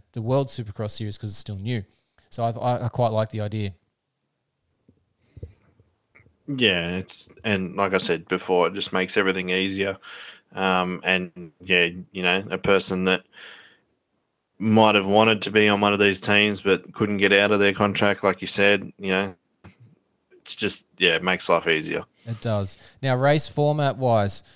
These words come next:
Speaker 1: similar to last year, but they've actually structured this break in between the races a little bit,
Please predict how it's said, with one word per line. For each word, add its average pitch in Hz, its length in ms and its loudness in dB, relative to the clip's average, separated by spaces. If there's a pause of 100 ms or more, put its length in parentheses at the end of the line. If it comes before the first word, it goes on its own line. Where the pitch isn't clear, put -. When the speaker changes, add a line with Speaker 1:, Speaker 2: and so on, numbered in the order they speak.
Speaker 1:
similar 180 460 0
to 190 180 -2
last 160 480 4
year, 165 160 0
but 156 120 -4
they've 143 180 2
actually 143 280 0
structured 143 560 -2
this 143 160 -4
break 139 500 0 (360)
in 143 180 -4
between 143 640 -2
the 117 340 -4
races 120 480 -2
a 117 60 -2
little 117 260 -2
bit, 117 320 -6